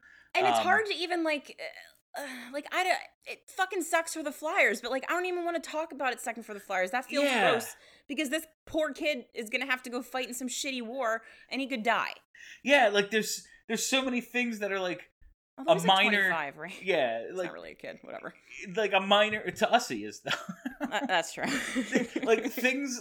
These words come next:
Speaker 2: things about this story are a minor inconvenience, and not even, like, an inconvenience in my life, just something, some outside thing that annoys me.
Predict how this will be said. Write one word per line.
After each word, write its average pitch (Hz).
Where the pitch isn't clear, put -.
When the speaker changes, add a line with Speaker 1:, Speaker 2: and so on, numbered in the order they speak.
Speaker 2:
things 262
about 220
this 208
story 226
are 156
a -
minor 190
inconvenience, 175
and 156
not 220
even, 254
like, 226
an 208
inconvenience 208
in 143
my 127
life, 113
just -
something, 175
some 180
outside 160
thing 175
that 147
annoys 156
me. 113